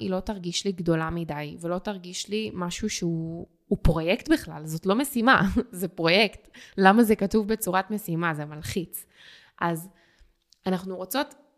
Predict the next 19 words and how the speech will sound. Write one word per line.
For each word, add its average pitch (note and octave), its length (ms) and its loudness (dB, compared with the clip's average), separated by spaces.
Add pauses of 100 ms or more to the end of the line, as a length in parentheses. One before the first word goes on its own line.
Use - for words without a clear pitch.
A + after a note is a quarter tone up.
(160)
כדי G3+ 280 0
להגיע A3+ 380 0
מהבלבול E3+ 760 -2
לבהירות, E3 760 2 (340)
קודם A#3 320 4
כל, E3+ 220 0
אני D#3+ 120 -2
מזכירה F3 380 -4
לנו, D#3 240 -8 (360)
להגדיר F#3 420 2
מטרה, A3+ 400 2 (500)
לא G3 300 10
לחשוב C4 360 2
שזה A#3+ 240 -4
טרנזישן, G3+ 720 0
זה F3+ 140 0
לא, A3 300 6
"הופ, - 320 4
וזהו, G3+ 360 2